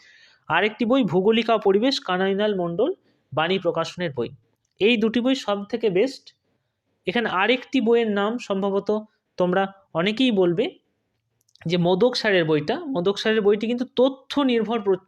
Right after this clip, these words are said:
ভালো, কিন্তু সুখপাঠ্য খুব একটা আমার লাগেনি, এই জন্য নামটা এখানে দিইনি। চলে আসছি পরের ভূগোল সহায়িকা বই হিসেবে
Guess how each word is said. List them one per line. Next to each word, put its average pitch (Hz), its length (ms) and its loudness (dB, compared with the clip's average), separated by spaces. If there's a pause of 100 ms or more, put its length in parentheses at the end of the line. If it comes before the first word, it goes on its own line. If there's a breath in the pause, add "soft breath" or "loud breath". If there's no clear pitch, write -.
ভালো, 170 260 0 (400 loud breath)
কিন্তু 226 200 -2 (100)
সুখপাঠ্য 226 720 -2 (480)
খুব 254 200 2
একটা 262 260 -2 (120)
আমার 220 200 0 (240)
লাগেনি, 175 440 2 (840)
এই 175 100 0
জন্য 202 260 0
নামটা 175 340 2 (140)
এখানে 185 260 -2 (280)
দিইনি। 160 260 0 (500 soft breath)
চলে 180 180 2
আসছি 208 240 -2
পরের 220 320 2 (120)
ভূগোল 208 280 4 (100)
সহায়িকা 220 400 0
বই 170 180 0
হিসেবে 165 320 0